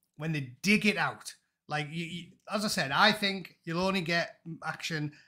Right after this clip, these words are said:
after things get much, much worse. Maybe another five years, we'll get a Labour government. Um, to-, you need total societal collapse before people do anything about it, 'cause everyone's too comfortable.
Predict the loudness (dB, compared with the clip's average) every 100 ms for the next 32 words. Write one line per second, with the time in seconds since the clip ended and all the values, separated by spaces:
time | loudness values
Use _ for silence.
0 | _ -4 -4 -6 -4 -2 -2 -4 -2 0
1 | 0 -2 -2 -2 -6 -8 -6 -10 -10 -6
2 | -4 0 0 0 -2 0 2 2 0 -2
3 | -2 -4 -4 -4 -4 -2 -4 -4 -8 -8
4 | -6 -6 -8 -14 _ _ _ _ _ _
5 | -6 -4 -2 -4 -10 -20 _ _ _ _
6 | _ _ 2 6 6 4 2 2 0 4
7 | 4 4 2 -4 -2 2 4 2 0 -6
8 | -4 -4 -4 -6 -10 -8 -6 -6 -4 -6
9 | -6 -6 -2 0 0 -2 -8 -8 -10 -10
10 | -4 -2 0 -2 -2 -4 -6 -4 -6 -8
11 | -14 -20